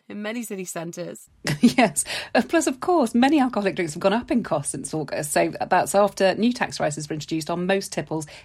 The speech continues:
Speaker 2: except for low alcohol drinks and fizz, so excuse to drink fizz.
Speaker 1: Yes, always a good excuse, Sarah. It has, though, been tough for hospitality of late, with, uh, pub operators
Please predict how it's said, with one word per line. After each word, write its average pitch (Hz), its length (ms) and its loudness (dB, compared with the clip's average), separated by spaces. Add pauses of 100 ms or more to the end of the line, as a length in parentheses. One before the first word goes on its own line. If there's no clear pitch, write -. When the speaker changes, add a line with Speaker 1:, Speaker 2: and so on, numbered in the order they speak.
Speaker 2:
except - 480 -2
for 208 80 2
low 214 160 6
alcohol 185 360 0
drinks 160 260 -6
and 165 180 -4
fizz, 151 280 -6
so 165 140 -2
excuse 156 380 -8
to - 80 -12
drink 139 180 -6
fizz. 123 380 -12 (400)
Speaker 1:
Yes, 196 520 -10
always 294 340 0
a 185 60 -2
good 214 220 -2
excuse, 160 420 -6
Sarah. 147 380 0 (200)
It 302 140 -2
has, 294 260 -2
though, 170 200 -4
been 196 280 -8
tough - 340 -6
for 156 220 -8
hospitality 151 960 -8 (280)
of 165 180 -8
late, 170 260 -4
with, 175 240 -8
uh, 160 240 -4
pub 220 240 -2
operators 170 640 -6